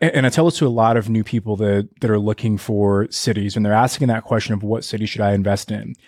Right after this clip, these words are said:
I always say there, there's really two types of data you have to look at. You have to look at the qualitative information, the qualitative data, and you have to look at the quantitative information. Since you grew up in this city, you had all of the qualitative information. You kinda knew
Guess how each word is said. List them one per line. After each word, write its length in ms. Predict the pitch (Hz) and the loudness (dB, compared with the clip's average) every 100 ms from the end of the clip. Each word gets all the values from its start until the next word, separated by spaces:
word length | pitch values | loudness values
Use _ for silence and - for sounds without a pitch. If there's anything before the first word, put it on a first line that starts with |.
| _ _ _ - | _ _ _ 0
I 80 | 117 | 2
always 280 | 147 139 | 4 2
say 80 | 117 | 2
there, 180 | 107 120 | 0 0
there's 160 | 107 113 | 0 2
really 220 | 160 131 | 0 0
two 240 | - 147 | 0 -2
types 300 | - - - | 0 0 0
of 180 | 110 104 | -4 0
data 320 | 107 107 104 | 2 4 4
you 140 | 101 101 | 4 0
have 100 | - | -2
to 100 | 101 | -8
look 200 | 101 101 | -8 -10
at. 200 | 104 - - | -12 -16 -6
You 140 | 120 | 0
have 100 | 113 | 0
to 80 | - | 2
look 120 | 120 104 | 0 0
at 40 | |
the 80 | 104 | -4
qualitative 800 | - 135 143 175 151 120 104 101 | -4 2 4 4 4 2 2 2
information, 500 | 98 98 98 95 101 | 0 0 -2 0 -2
the 60 | |
qualitative 680 | - - 135 139 - 98 95 | -2 0 2 0 0 -4 -2
data, 360 | 101 92 95 98 - _ _ - | -4 0 -2 -4 -12 _ _ 0
and 140 | 135 | 2
you 60 | 139 | 2
have 80 | 135 | 0
to 80 | |
look 100 | 123 | -2
at 60 | - | -4
the 80 | 107 | -8
quantitative 600 | - 113 107 101 104 95 | 0 2 2 2 -2 -2
information. 680 | 95 104 110 - - 104 - - _ - | -6 -6 -8 -10 -10 -12 -16 -20 _ -8
Since 280 | - 135 160 | -2 0 -2
you 80 | |
grew 380 | 135 127 143 170 | -2 2 4 6
up 120 | 139 | 4
in 120 | 135 123 | 2 2
this 160 | 107 | 0
city, 420 | - 113 98 95 113 | -2 -4 -4 -8 -4
you 140 | 131 | -4
had 400 | 104 - 117 117 | -2 0 2 2
all 200 | 117 110 | 0 -2
of 100 | 101 | 0
the 80 | 107 | -4
qualitative 760 | - 107 107 104 - 104 98 | -2 2 2 2 -2 -6 -4
information. 520 | 101 95 95 92 104 | -4 -4 -6 -6 -6
You 80 | 101 | -4
kinda 220 | 120 117 | -2 0
knew 520 | 107 120 123 123 123 | 2 2 4 6 6